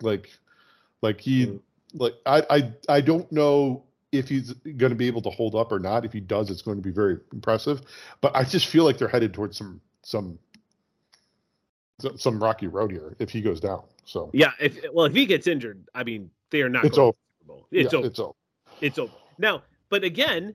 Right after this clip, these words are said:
Speaker 2: you gotta play to your strengths. So you can't just say, "Oh, don't run." You know what I mean? Like, you need to play him until he's injured.
Speaker 1: I, I, yeah, I mean,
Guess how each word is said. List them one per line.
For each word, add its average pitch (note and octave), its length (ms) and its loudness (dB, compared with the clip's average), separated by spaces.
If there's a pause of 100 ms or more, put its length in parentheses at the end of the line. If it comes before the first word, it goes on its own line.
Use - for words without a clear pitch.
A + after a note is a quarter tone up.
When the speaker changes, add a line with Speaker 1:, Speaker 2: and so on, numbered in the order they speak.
Speaker 2:
you F3 180 -12
gotta F#3 440 -4
play F3+ 360 -6
to F#3 60 -6
your E3+ 180 -4
strengths. C#3+ 600 -8
So - 140 -6
you F3 160 -2
can't A#3 440 0
just - 380 -2 (240)
say, F3 320 2
"Oh, E3 140 2
don't E3 260 -2
run." C#3 320 0 (920)
You C#3+ 100 6
know D3+ 60 6
what D3+ 40 4
I D3+ 40 2
mean? E3 300 2
Like, D3 220 0 (180)
you E3 160 -6
need F#3 100 2
to D3 60 -2
play F#3+ 320 4
him G3+ 140 2
until E3+ 220 -2
he's D#3+ 160 0
injured. A#2 300 -6 (1600)
Speaker 1:
I, F3 200 2
I, D3 100 4
yeah, D#3+ 260 6
I C3 80 4
mean, B2+ 320 -2